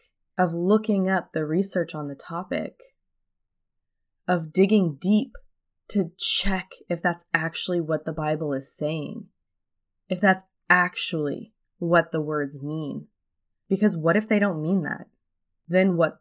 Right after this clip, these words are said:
I have been saying is unbiblical, even if it seemed so obvious before that I was right.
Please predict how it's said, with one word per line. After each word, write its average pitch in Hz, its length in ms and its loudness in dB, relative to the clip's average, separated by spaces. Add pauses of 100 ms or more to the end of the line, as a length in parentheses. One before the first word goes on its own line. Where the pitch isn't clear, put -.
(100)
I 214 280 8
have 180 220 0
been 143 160 -4
saying 143 400 -6
is - 260 -12
unbiblical, - 680 -12 (1500)
even 180 260 4
if 170 140 0
it - 120 -2
seemed 160 300 -4
so 156 280 -4
obvious 156 480 -4
before 160 600 -6 (100)
that 147 120 -10
I 139 100 -10
was - 160 -14
right. - 300 -4